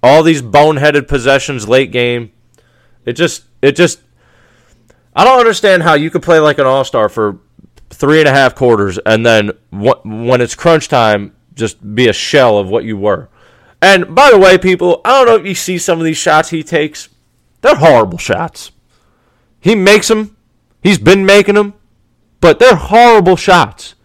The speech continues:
If I'm teaching my nephew or, like, anybody, like, anything about basketball, I'm not teaching him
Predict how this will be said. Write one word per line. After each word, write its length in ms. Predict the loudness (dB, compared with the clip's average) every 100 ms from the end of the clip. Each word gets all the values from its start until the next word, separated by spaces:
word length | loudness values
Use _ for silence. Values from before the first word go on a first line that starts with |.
| _ _ -2
If 140 | 2
I'm 180 | 2 2
teaching 340 | -2 -2 0
my 140 | 2 2
nephew 500 | 2 0 -2 -6 -10 _ _ -2
or, 340 | 2 2 0 _ _ _
like, 380 | 2 2 0 -12 _ _ _
anybody, 580 | 0 2 4 2 2 -2
like, 340 | 0 0 0 _ _ _
anything 460 | 0 2 2 0 2
about 340 | 0 2 2
basketball, 500 | 4 2 0 0 2 2
I'm 120 | 0
not 220 | 2 0
teaching 320 | 0 -4 -2
him 240 | -4 -4